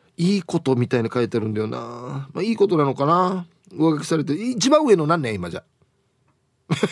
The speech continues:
そういうことでしょ？上書きって一番上のもんがまだあるんでしょ、今。ね。はい。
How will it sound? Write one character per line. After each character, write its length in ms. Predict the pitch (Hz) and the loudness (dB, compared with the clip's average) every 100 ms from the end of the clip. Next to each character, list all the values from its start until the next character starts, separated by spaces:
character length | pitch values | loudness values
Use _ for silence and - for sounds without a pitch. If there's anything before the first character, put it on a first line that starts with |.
| - - - - - - - - - - - - 427 - - 135 135 151 - | 0 -2 -2 -6 -6 -6 -2 -4 -4 -8 -10 -8 -8 -8 -10 -8 -6 -8 -6
そ 120 | - | 0
う 20 | 320 | 2
い 40 | |
う 20 | |
こ 80 | 226 | 4
と 60 | 196 | 4
で 40 | |
し 60 | 151 | 2
ょ？ 80 | 269 | 2
上 160 | 254 | 2
書 60 | 226 | 4
き 120 | 277 | 2
っ 60 | 214 | 0
て 100 | 233 | -2
一 160 | 240 | 0
番 140 | 262 262 | 2 4
上 100 | 208 | 2
の 60 | |
も 100 | 165 | 2
ん 20 | 143 | 2
が 80 | |
ま 100 | 147 | 2
だ 80 | 170 | 2
あ 40 | 170 | 0
る 80 | 147 | 0
ん 20 | |
で 80 | 104 | 0
し 60 | |
ょ、 20 | |
今。 240 | 175 110 - _ _ _ _ _ - | 0 -2 -8 _ _ _ _ _ -2
ね。 240 | 165 113 - _ _ _ _ _ | -2 -2 -8 _ _ _ _ _
は 140 | - | -8
い。 80 | 90 | -8